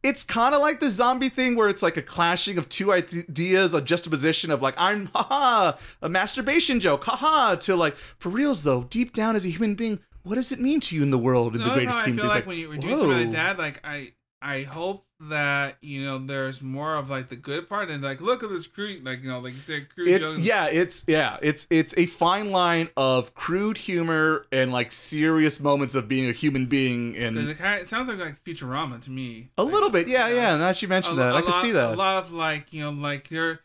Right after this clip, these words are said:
Speaker 2: "Look at fun, look at this stupid thing we're doing here."
Speaker 1: Well, I'm in
Speaker 2: And
Speaker 1: the
Speaker 2: then, like,
Speaker 1: future, whoa.
Speaker 2: and there's a Hachiko episode.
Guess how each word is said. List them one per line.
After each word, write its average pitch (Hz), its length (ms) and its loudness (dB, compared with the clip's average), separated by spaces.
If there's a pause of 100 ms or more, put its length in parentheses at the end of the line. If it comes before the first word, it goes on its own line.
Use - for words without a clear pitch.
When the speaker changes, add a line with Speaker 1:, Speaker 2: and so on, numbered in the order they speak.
(160)
Speaker 2:
"Look 247 180 2
at 202 120 -2
fun, 220 160 -6
look 254 160 0
at 226 80 -2
this 180 160 2
stupid 214 380 -8
thing 214 140 -4
we're 202 100 -6
doing 156 280 -6
here." 147 300 -4
Speaker 1:
Well, 233 140 -2
I'm 208 140 2
in 202 60 0
Speaker 2:
And 214 60 2
Speaker 1:
the 214 60 2
Speaker 2:
then, 208 100 0
like, 185 120 2
Speaker 1:
future, 185 200 2
whoa. 247 260 2 (200)
Speaker 2:
and 165 100 -4
there's 185 160 0
a 135 60 -8
Hachiko 143 440 -10
episode. 110 420 -18